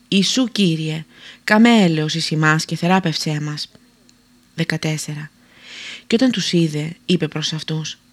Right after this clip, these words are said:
«Πηγαίνετε και δείξατε το σώμα σας εις τους ιερείς, για να βεβαιώσουν αυτοί σύμφωνα με τη διάταξη του νόμου, εάν πράγματι εθεραπεύθητε». Και συνέβη,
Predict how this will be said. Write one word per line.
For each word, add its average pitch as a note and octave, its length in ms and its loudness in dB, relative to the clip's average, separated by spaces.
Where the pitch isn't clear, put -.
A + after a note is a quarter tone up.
«Πηγαίνετε A#3 520 4
και F#3+ 160 0
δείξατε F#3 360 0
το F3 120 -2
σώμα E3+ 320 4
σας E3+ 280 -2
εις E3 120 -6
τους D#3 180 -8
ιερείς, D#3+ 440 -2
για F3+ 200 4
να F#3 80 6
βεβαιώσουν G3+ 500 4
αυτοί G3 340 2
σύμφωνα F#3 480 2
με F3+ 80 4
τη E3+ 100 -2
διάταξη F3 540 2
του D#3+ 120 -2
νόμου, E3 520 2
εάν D#3+ 240 0
πράγματι D#3+ 520 0
εθεραπεύθητε». D#3+ 840 -4
Και - 80 -6
συνέβη, D#3+ 560 0